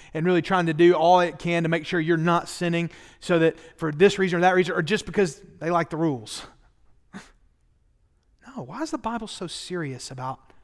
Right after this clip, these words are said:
sinning? Because when we reduce other people's darkest days and moments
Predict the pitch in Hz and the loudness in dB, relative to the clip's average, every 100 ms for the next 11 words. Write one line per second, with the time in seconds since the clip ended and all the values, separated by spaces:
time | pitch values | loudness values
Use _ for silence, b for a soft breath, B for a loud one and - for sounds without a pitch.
0 | b b b b b _ - 147 123 117 | b b b b b _ -14 -12 -12 -14
1 | - _ _ _ b b b b 180 165 | -20 _ _ _ b b b b -4 -2
2 | 175 170 202 277 294 175 180 170 165 - | 0 2 2 2 0 -2 -4 -4 -4 -4
3 | 175 196 214 - 208 175 160 - 170 170 | -2 0 -2 -4 -8 -6 -8 -6 -2 -2
4 | 180 196 - 185 170 160 160 156 147 135 | -2 -8 -6 -2 -2 -2 -4 -4 -4 -6
5 | 120 - - - | -12 -18 -20 -20